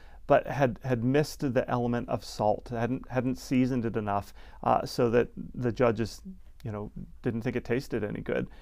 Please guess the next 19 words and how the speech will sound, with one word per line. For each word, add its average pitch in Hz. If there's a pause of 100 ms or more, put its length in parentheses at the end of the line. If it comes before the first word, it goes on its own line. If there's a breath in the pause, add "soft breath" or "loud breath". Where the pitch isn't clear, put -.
(380 soft breath)
Um, 110
and 127
so 139 (280 loud breath)
I 131
think 175
Jesus 170
makes 151
a 131
very 151
similar, 147 (360)
uh, 131
comparison 147
to 123
salt 131
here 120 (300 loud breath)
in 131
Luke 139
chapter 131
fourteen. 120